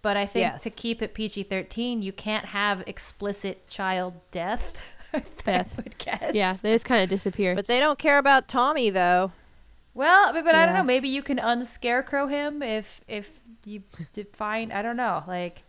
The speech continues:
Speaker 3: That was, like, like, one of the most shocking moments in the movie for me, where, like, up until that point, you're like, "Yeah, it's a scary movie," but you can tell it's, like, intended for, like, you know, middle schoolers,
Speaker 1: Mm-hmm.
Speaker 3: high schoolers could watch this and, like, it's not gonna give 'em nightmares. But when he got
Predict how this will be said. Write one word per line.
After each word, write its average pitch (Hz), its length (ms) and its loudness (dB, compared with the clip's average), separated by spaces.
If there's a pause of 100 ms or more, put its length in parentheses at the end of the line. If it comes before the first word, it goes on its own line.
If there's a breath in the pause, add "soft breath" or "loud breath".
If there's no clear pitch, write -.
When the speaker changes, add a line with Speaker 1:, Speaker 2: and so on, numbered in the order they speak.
(760)
Speaker 3:
That 311 180 6
was, 381 180 8
like, - 220 2
like, 247 180 4
one 254 120 8
of 254 40 6
the 247 60 4
most 226 160 8
shocking 226 420 4
moments 208 380 4
in 196 40 0
the 185 60 0
movie 196 300 2
for 226 240 4
me, 240 180 2
where, 214 140 4
like, 185 180 0
up 208 120 0
until 202 260 2
that 202 160 4
point, 220 220 2
you're 196 100 2
like, 190 220 2
"Yeah, 247 120 6
it's 220 100 2
a - 40 0
scary 185 320 2
movie," 190 400 2
but 196 120 0
you - 60 -4
can 185 220 0
tell 180 240 2
it's, 180 140 -4
like, 180 160 -2
intended 180 500 0
for, 190 140 2
like, 175 260 0 (320 soft breath)
you 220 120 6
know, 180 120 2
middle 196 240 4
schoolers, 185 300 2
Speaker 1:
Mm-hmm. 185 120 0
Speaker 3:
high 180 80 6
schoolers 175 380 -2
could 185 120 0
watch 170 220 2
this 170 240 -4
and, 180 80 -4
like, 175 140 -6
it's 170 160 -6
not - 220 -4
gonna 165 200 -4 (140)
give 185 160 0
'em 180 120 -6
nightmares. 170 460 -4 (380 loud breath)
But 202 240 6 (520 soft breath)
when 220 300 6
he 240 140 0
got 320 220 6